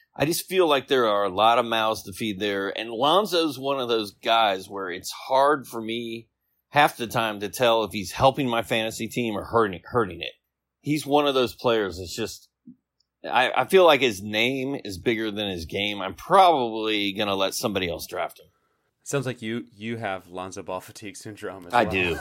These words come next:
Speaker 1: I, I absolutely do.
Speaker 2: <laughs> All right, but I do think you make a fair counterpoint there about the depth at, you know, point guard and shooting guard. That's a valid point.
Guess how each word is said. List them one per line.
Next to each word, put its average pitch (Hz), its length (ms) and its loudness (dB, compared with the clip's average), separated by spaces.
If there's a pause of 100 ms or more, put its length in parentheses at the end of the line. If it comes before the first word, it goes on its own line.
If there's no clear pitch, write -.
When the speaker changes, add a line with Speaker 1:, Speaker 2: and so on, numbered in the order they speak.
(120)
Speaker 1:
I, 113 320 2
I 98 60 -4
absolutely 95 640 -4
do. 78 240 -14 (420)
Speaker 2:
<laughs> - 440 -20
All 175 80 2
right, 143 160 2
but 175 140 0
I 175 80 2
do 185 160 -8
think 170 240 -8
you 147 60 -4
make 135 200 -2
a 120 60 -6
fair 120 240 -2
counterpoint 110 600 -8
there 98 220 -2
about 95 520 -4
the 95 420 -14
depth - 440 -6 (100)
at, 98 260 -8
you 104 120 -12
know, 85 180 -12
point 101 220 -12
guard 95 180 -6
and 85 100 -14
shooting 113 260 -8
guard. 95 340 -4 (340)
That's 120 220 0
a 117 40 -4
valid 90 280 -4
point. 92 260 -10